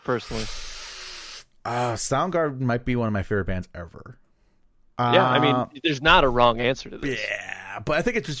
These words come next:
Speaker 2: depends what you're looking for. Um, I would think, I think Soundgarden's a little bit more grimy.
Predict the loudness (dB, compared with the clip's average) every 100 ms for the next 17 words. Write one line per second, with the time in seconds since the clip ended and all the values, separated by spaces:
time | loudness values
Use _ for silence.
0 | -2 -2 0 0 0 0 -2 0 0 -2
1 | -8 -14 -2 0 2 2 2 0 -2 -8
2 | _ _ _ _ _ _ _ -2 0 0
3 | -2 -6 -6 -2 -2 -6 _ _ _ -4
4 | 0 0 2 0 2 2 0 0 0 0
5 | -2 -4 -4 -2 0 -2 -2 -4 -4 -4
6 | -6 -6 -8 -10 -14